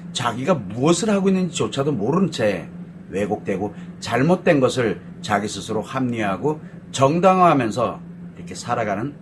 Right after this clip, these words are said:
현실의 결과를 초래하게 만드는 겁니다. 결국은 심리를 마음이라고 주장하는 사람들이 있습니다.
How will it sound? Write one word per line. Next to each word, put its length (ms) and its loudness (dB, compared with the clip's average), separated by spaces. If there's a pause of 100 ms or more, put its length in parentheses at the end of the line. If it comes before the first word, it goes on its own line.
(260)
현실의 500 4
결과를 560 -2 (340)
초래하게 720 -2 (320)
만드는 480 -2
겁니다. 400 -8 (720)
결국은 640 0 (480)
심리를 880 0 (380)
마음이라고 720 4
주장하는 500 -4
사람들이 440 -6
있습니다. 580 -10